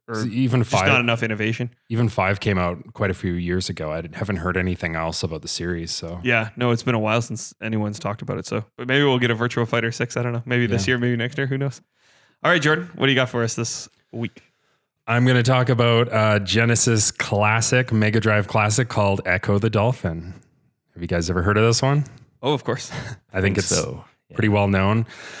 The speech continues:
Speaker 2: Um, th-, this has been a game that's always, I've always been drawn to my entire life,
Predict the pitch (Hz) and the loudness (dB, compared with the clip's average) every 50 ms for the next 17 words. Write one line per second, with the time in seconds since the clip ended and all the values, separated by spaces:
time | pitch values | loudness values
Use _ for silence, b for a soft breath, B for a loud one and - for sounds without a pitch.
0 | B B B B _ - - 117 113 117 117 117 117 120 127 127 - - - - | B B B B _ -2 0 2 4 4 4 4 4 4 2 0 -2 -6 -6 -6
1 | 131 123 - - - _ - 131 107 131 147 - - 190 165 - - - 139 123 | -6 -6 -6 -10 -14 _ -4 2 4 4 4 4 4 4 2 2 2 2 2 2
2 | 120 113 110 107 107 110 104 92 - 107 104 101 101 104 - - 101 98 104 104 | 2 4 2 2 4 4 2 2 2 2 4 4 4 2 2 2 2 2 4 4
3 | 104 101 - 104 98 90 85 92 90 90 90 90 - 110 95 92 90 87 90 92 | 4 2 2 2 2 2 2 2 2 2 0 0 0 0 2 2 2 0 0 2
4 | 104 92 90 87 85 85 82 85 98 110 - - - | 2 2 2 2 2 2 2 2 2 0 -2 -4 -10